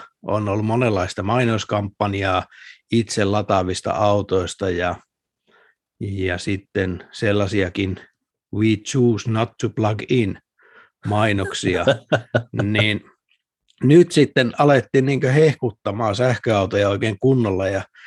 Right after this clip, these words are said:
Toyota meinasi, että kaksituhatta kolmekymmentä mennessä olisi kolmekymmentä mallia yhteensä konsernilla ja nyt sitten esiteltiin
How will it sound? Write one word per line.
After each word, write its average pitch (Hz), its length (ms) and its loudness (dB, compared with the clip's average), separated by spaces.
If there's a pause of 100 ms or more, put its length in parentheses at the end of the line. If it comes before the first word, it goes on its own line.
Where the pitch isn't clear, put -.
(560)
Toyota 120 420 4
meinasi, 117 500 0
että 107 140 -4
kaksituhatta 120 560 0
kolmekymmentä 113 800 2
mennessä 104 580 0
olisi 104 200 0
kolmekymmentä 98 840 0 (280)
mallia 101 600 0
yhteensä 104 580 -4
konsernilla 98 840 -2 (580)
ja 95 100 -4
nyt 104 220 -2
sitten 101 380 -2 (100)
esiteltiin 98 920 0